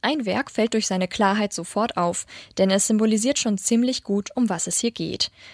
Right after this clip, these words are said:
Das Leipziger Zimmer von Wia Lewandowski. Eine Installation von D-D-R-Polsterstühlen und einem dunkel glänzenden Wohnzimmertisch mit passender Schrankwand. Doch durch die Mitte des Raums geht ein Riss,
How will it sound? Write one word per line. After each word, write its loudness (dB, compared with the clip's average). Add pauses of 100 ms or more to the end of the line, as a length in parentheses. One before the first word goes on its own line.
(220)
Das -4
Leipziger 2
Zimmer 2
von 0
Wia 2
Lewandowski. 0 (460)
Eine 2
Installation 2
von 0
D-D-R-Polsterstühlen 0
und -2
einem 0
dunkel -2
glänzenden 0
Wohnzimmertisch -2
mit -6
passender -2
Schrankwand. -4 (800)
Doch -8
durch 0
die 0
Mitte 0
des 0
Raums 0
geht -4
ein 2
Riss, 2